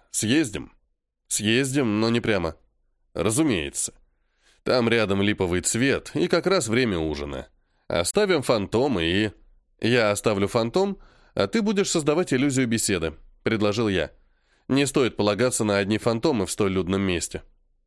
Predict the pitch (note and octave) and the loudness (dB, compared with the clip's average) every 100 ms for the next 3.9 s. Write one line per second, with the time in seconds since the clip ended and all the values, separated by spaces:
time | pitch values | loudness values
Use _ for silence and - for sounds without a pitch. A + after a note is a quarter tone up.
0 | - D3+ A3 G3+ C#3+ A#2+ C3+ G#2+ F#2 E2+ | -4 -2 2 2 2 2 0 2 0 -2
1 | D2+ - - _ _ _ _ _ _ _ | -4 -6 -12 _ _ _ _ _ _ _
2 | _ _ F#2 F#2 - F#3+ F#3 C#3 A#2+ G#2+ | _ _ -2 -2 0 2 2 2 0 0
3 | B2 A#2+ G#2+ G2+ - D2+ C2 - | 0 2 2 0 -2 -4 -6 -10